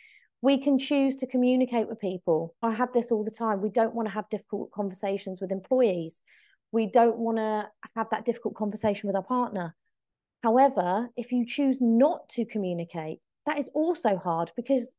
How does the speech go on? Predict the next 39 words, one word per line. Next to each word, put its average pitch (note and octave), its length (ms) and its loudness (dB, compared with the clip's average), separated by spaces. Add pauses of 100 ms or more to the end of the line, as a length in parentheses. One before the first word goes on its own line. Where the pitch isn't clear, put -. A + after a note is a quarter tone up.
(140)
you're B3+ 160 4
not C4+ 520 4
dealing C4 440 4
with G3+ 140 -2
the G3+ 140 2
issues F#3 480 -4
that - 120 -10
you G3 120 -6
should - 240 -6
be F#3 120 -4
dealing F3+ 380 -2
with, D#3 180 -8 (600)
um, F#3+ 240 2
in G#3+ 140 2
order G#3 220 2
to G#3 200 -6
move C4 280 2
forward E3+ 280 0
and F3 100 -8
have F3 120 -8
a F3 40 -8
more F3 220 -6
successful - 540 -8
life. F#3+ 280 0 (600)
It's C4+ 340 -2
really B3+ 560 6
important A#3 680 2
that G3+ 160 -6
you G#3+ 140 -6
think G#3+ 260 -4
about F#3+ 320 -6 (140)
this F#3+ 260 -6 (180)
in G3 220 -6
terms F#3 320 -6
of F3+ 80 -12
your F3 120 -4
business A3 500 0
as E3 120 -10
well. G#3 400 2